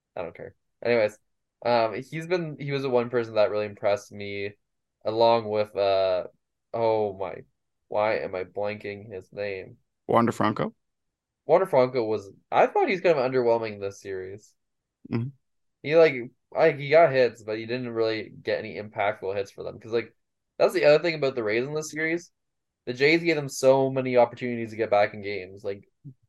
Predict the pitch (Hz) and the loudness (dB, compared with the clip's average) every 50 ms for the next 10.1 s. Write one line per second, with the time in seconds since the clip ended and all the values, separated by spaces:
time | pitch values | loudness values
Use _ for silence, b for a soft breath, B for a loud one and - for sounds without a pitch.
0 | _ _ - 131 135 143 135 139 139 139 139 135 123 127 123 123 120 120 - - | _ _ 0 2 2 2 2 2 0 0 0 0 4 4 4 4 4 0 -6 -4
1 | - 120 120 120 120 120 120 117 117 117 117 117 117 113 113 110 110 110 107 107 | 0 2 4 6 6 6 4 2 2 0 0 0 -2 -2 -4 -4 -4 -4 -4 -4
2 | 107 107 110 110 107 107 107 - 113 98 95 92 95 92 92 92 92 92 90 - | -6 -8 -10 -10 -10 -12 -10 -8 -6 -4 -4 -4 -6 -8 -8 -10 -10 -12 -14 -14
3 | 98 95 95 98 98 - - 120 113 110 98 95 95 92 92 90 - 98 104 101 | -14 -12 -12 -12 -12 -10 -6 -4 -4 -2 -4 -6 -8 -10 -14 -16 -14 -14 -12 -12
4 | 95 95 95 95 95 _ _ _ _ _ _ _ _ _ _ - 98 - - - | -12 -14 -14 -18 -20 _ _ _ _ _ _ _ _ _ _ -14 -14 -14 -14 -16
5 | - - 101 107 110 107 113 110 110 110 107 104 - - - 117 113 117 110 107 | -12 -6 -2 -2 0 0 0 0 0 0 -2 -4 -6 -4 -2 0 0 0 2 2
6 | 101 98 98 95 98 95 92 92 92 98 101 - - - - 120 113 113 - 110 | 2 2 2 0 -2 -6 -6 -6 -8 -8 -10 -10 -14 -10 -6 -6 -6 -4 0 4
7 | 117 127 117 101 101 - - - _ _ _ _ _ _ _ _ _ _ _ _ | 6 6 6 6 2 -4 -10 -20 _ _ _ _ _ _ _ _ _ _ _ _
8 | _ _ _ _ _ _ _ _ _ _ _ _ _ _ _ _ - 104 104 101 | _ _ _ _ _ _ _ _ _ _ _ _ _ _ _ _ 0 2 4 4
9 | 101 101 95 101 101 95 101 98 101 101 - - 101 95 95 95 92 92 92 90 | 4 4 2 0 -2 -2 0 0 0 0 0 -2 -2 -2 0 -2 -4 -4 -6 -8
10 | 90 - | -12 -14